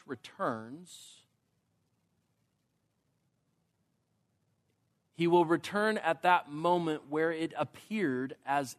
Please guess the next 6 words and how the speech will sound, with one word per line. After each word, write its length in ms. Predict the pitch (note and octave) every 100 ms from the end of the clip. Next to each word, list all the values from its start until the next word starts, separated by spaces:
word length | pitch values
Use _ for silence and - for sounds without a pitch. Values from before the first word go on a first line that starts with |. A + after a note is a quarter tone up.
| _
if 560 | F#3+ D#3 C3 - - _ _ _ _ -
Israel 640 | F3 D3 D3+ D#3 D3+ C#3+
was 280 | C3+ B2+ A2 -
going 580 | D#3 D3+ B2+ A#2+ A#2+ A2+ _ _ _ -
to 60 |
lose. 320 | A2 B2+ B2